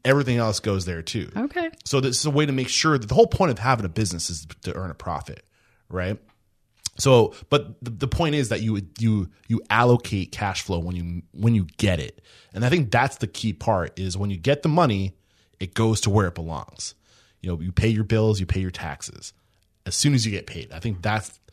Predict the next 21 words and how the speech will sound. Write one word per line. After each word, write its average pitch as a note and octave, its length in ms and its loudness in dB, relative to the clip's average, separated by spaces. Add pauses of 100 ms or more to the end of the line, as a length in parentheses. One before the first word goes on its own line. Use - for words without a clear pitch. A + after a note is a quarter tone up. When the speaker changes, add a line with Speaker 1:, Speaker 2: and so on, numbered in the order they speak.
(140)
Speaker 1:
where G2 100 -6
people G2 260 -4
get E2+ 160 -6
messed F2 200 -6
up A#2+ 140 -2
is F#2 100 -4
they G2+ 100 0
just, G#2 220 -4 (440)
they A#2+ 80 4
don't A#2+ 160 4
pay C#3 180 4
everything G2+ 280 0
right F#2+ 100 2
away. A2+ 160 4
So G#2 100 0
it G2+ 40 0
just - 260 -4
accrues C3 340 0
into A#2 140 -2
this G#2 140 -4
account F#2+ 500 -2